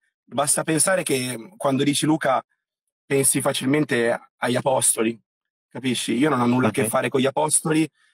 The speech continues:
Speaker 1: e i nomi sono cose che ti danno quando nasci, che in realtà c'entrano poco con te.
Speaker 2: Ok, allora io vorrei subito, di solito non faccio così, ma questa volta voglio fare così, vorrei subito che tu leggessi quello che hai scritto, perché so che hai scritto una cosa apposita per questa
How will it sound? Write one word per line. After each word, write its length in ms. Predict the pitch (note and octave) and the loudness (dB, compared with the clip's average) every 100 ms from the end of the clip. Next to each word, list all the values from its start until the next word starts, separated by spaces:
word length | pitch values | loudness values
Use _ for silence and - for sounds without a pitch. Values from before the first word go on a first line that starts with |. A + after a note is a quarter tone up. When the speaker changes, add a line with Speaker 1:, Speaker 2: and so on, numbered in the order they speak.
| _ - | _ -2
Speaker 1:
e 160 | D3+ | 2
i 80 | E3 | 2
nomi 200 | F#3+ E3+ | 2 2
sono 220 | C#3+ C#3+ | 2 0
cose 280 | C#3 C#3+ C#3+ | 0 0 0
che 120 | C#3 | -2
ti 120 | C#3 C#3 | -4 -2
danno 720 | C3+ C3+ C3+ C3+ C3 B2 _ | 0 0 2 2 0 -4 _
quando 280 | - D3 C3 | -4 -2 2
nasci, 500 | C3+ C#3 C3 - B2 - _ | 2 0 -2 -4 -6 -6 _
che 200 | - - | -18 -4
in 40 | C3+ | 0
realtà 420 | C3+ C#3+ C#3 C3 | 0 0 0 0
c'entrano 520 | - B2+ A#2 A#2+ A#2 | 0 -4 -2 -2 -2
poco 320 | G#2+ A2+ A2+ | 0 0 -2
con 180 | - A2+ | -6 -6
te. 220 | - G#2+ - _ _ _ _ _ _ _ _ _ _ _ _ - | -4 -4 -6 _ _ _ _ _ _ _ _ _ _ _ _ -4
Speaker 2:
Ok, 180 | A#2+ A#2+ | -2 0
allora 440 | G2+ G#2 G#2+ G#2+ | 0 0 0 0
io 180 | C3+ B2+ | 0 0
vorrei 320 | C3+ C3 A2+ - | 0 -2 -4 -8
subito, 460 | - - B2 B2 | -4 0 2 2
di 80 | C3+ | -2
solito 260 | - B2 B2 | -2 -4 -2
non 120 | G#2 | -2
faccio 240 | G2 F#2+ | -2 -2
così, 260 | G#2 G2+ A2 | -2 0 0
ma 200 | G#2+ G2+ | 0 -2
questa 220 | - - | -4 -2
volta 240 | G#2 G#2+ G#2+ | 0 0 0
voglio 220 | G2+ F#2+ | 0 0
fare 180 | F#2 G2 | -2 -4
così, 300 | G2 G#2 C3+ - - - - | -2 -2 -2 -6 -12 -12 -4
vorrei 320 | G#2 A2+ A#2 | 0 2 0
subito 300 | A#2 C3 C#3+ | -2 0 0
che 120 | G#2+ | -2
tu 100 | - | -2
leggessi 480 | A#2+ A2 A2 A#2 B2 | 0 0 -2 -2 0
quello 160 | A2+ G2 | 0 0
che 80 | G2 | -2
hai 60 | |
scritto, 360 | G2+ F#2+ F#2+ G2 | -2 -2 0 -2
perché 220 | - G#2 | -2 -2
so 140 | - A2 | -4 -4
che 80 | |
hai 40 | A#2 | -4
scritto 240 | G#2 G2 | -4 -2
una 120 | G2+ | -2
cosa 220 | G2 G2+ G2 | -2 0 0
apposita 480 | - F#2+ F#2+ G2+ | 0 -2 -2 -4
per 140 | G2+ F#2+ | -4 -4
questa 680 | F#2+ - G2+ F#2 F2 F2+ | -6 -6 -4 -2 -2 -6